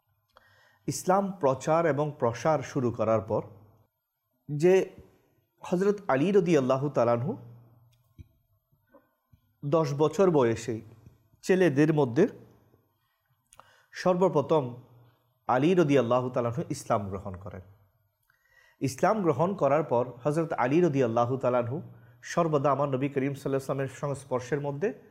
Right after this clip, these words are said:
থাকতো এবং আমার নবী করিম সাল্লাল্লাহু আলাইহি ওয়াসাল্লাম হযরত আলী রাদিয়াল্লাহু তাআলাকে বড়ই মহব্বত করতেন এবং বিভিন্ন কিছু ওনাকে শিখাতেন, প্রশিক্ষণ দিতেন। আমার প্রিয় নবী হুজুর পুন্নূর সাল্লাল্লাহু তাআলা আলাইহি ওয়া আলিহি ওয়াসাল্লামের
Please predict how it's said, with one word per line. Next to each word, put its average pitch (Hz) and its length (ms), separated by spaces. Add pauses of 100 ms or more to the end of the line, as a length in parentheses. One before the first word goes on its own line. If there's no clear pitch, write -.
(460)
থাকতো 151 360
এবং 147 180
আমার 139 180
নবী 135 200
করিম 143 260
সাল্লাল্লাহু 131 560
আলাইহি 127 160
ওয়াসাল্লাম 117 220 (420)
হযরত 147 340
আলী 123 240
রাদিয়াল্লাহু 127 460
তাআলাকে 123 240
বড়ই 117 320
মহব্বত 143 540
করতেন 127 360 (360)
এবং 135 200
বিভিন্ন 165 380
কিছু 135 380 (420)
ওনাকে 131 260
শিখাতেন, 117 540
প্রশিক্ষণ 113 540
দিতেন। 90 240 (1800)
আমার 190 180
প্রিয় 180 200
নবী 190 340
হুজুর 139 360
পুন্নূর 160 440
সাল্লাল্লাহু 160 600
তাআলা 151 380
আলাইহি 143 380
ওয়া 123 140
আলিহি 131 180
ওয়াসাল্লামের 123 480